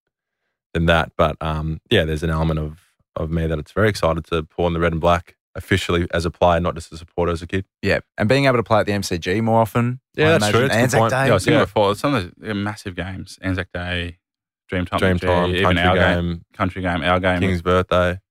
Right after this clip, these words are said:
Speaker 3: King's birthday
Speaker 1: Even
Speaker 3: Eve.
Speaker 1: the Essendon Hawthorn rivalries always draw a big crowd.
Speaker 2: Yeah.
Speaker 1: Um, which is, yeah, that's another point that it was maybe down the list of the aspects of Essendon, um, and to why to go there. But,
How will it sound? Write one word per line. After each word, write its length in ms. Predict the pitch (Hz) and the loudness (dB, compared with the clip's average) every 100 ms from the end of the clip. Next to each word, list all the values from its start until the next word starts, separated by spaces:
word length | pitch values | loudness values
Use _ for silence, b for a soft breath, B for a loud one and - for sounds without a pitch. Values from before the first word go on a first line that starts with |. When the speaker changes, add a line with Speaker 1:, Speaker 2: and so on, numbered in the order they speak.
| _ | _
Speaker 3:
King's 240 | - 90 | -10 -8
birthday 240 | 90 87 95 | -8 -2 2
Speaker 1:
Even 160 | 87 | 2
Speaker 3:
Eve. 180 | 87 90 _ | 0 -6 _
Speaker 1:
the 100 | 95 | 0
Essendon 300 | 92 - 90 | 0 0 -2
Hawthorn 340 | 85 90 87 87 | 0 0 0 0
rivalries 460 | 87 87 87 87 | 2 2 0 -2
always 260 | 90 87 85 | 0 0 -2
draw 180 | - 90 | -2 -2
a 60 | |
big 160 | 85 87 | -2 -6
crowd. 440 | - 92 95 95 - _ _ b b b _ - | -4 0 2 0 -4 _ _ b b b _ -4
Speaker 2:
Yeah. 200 | 98 92 | 0 2
Speaker 1:
Um, 220 | 87 90 - _ _ - | 0 -4 -10 _ _ -10
which 160 | 98 131 | -4 0
is, 80 | |
yeah, 240 | 135 92 92 | 2 4 4
that's 160 | 101 | 2
another 220 | 98 95 98 | 2 0 2
point 260 | 95 85 | 0 0
that 140 | 87 - _ _ _ _ _ _ _ 98 | -2 -4 _ _ _ _ _ _ _ 0
it 60 | |
was 360 | 87 92 82 - _ - | 2 2 0 -6 _ 0
maybe 440 | 95 85 82 80 _ _ 98 | 0 2 -2 -6 _ _ -4
down 220 | 101 95 | 2 2
the 80 | 87 | 4
list 240 | 101 104 | 2 0
of 380 | 104 90 82 - _ _ _ _ _ _ | 0 -2 -4 -14 _ _ _ _ _ _
the 420 | 85 85 80 58 - | -4 0 0 -2 -4
aspects 340 | 87 - 87 95 | -4 -2 -6 -4
of 60 | |
Essendon, 580 | 87 85 85 85 82 82 - - | -4 -4 -4 -4 -4 -8 -16 -12
um, 420 | 90 87 87 85 - _ _ | -8 -6 -6 -8 -14 _ _
and 180 | 85 87 | -8 -8
to 80 | - | -2
why 160 | 87 85 | 2 2
to 80 | 85 | 2
go 160 | 82 | 2
there. 140 | 104 135 | 2 2
But, 280 | 92 82 | 2 0